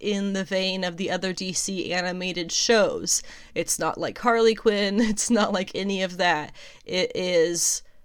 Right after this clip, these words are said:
definitely aimed more towards children. Now, I have not watched it myself, so I can't say exactly how much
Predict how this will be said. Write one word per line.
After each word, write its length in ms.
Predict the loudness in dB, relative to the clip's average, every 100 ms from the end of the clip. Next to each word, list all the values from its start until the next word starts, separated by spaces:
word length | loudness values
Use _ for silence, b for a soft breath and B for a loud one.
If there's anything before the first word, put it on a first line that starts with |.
| -20 -20 -20 -12 0
definitely 640 | 2 4 4 4 2 -2 -2
aimed 460 | -2 -2 -4 -6
more 260 | -6 -4 -4
towards 420 | -4 -4 -4 -4
children. 380 | -2 -4 -6 -4
Now, 160 | -2
I 80 | 0
have 200 | 2 0
not 220 | 0 -2
watched 380 | 0 0 2 -2
it 80 | -4
myself, 600 | -4 -2 0 4 4 4
so 180 | -2 -2
I 140 | -2
can't 320 | -2 -6 -4
say 320 | -4 -2 0 -2
exactly 680 | -4 -6 -4 -6 -6 -6 0
how 220 | 2 2
much 460 | 2 2 2 -2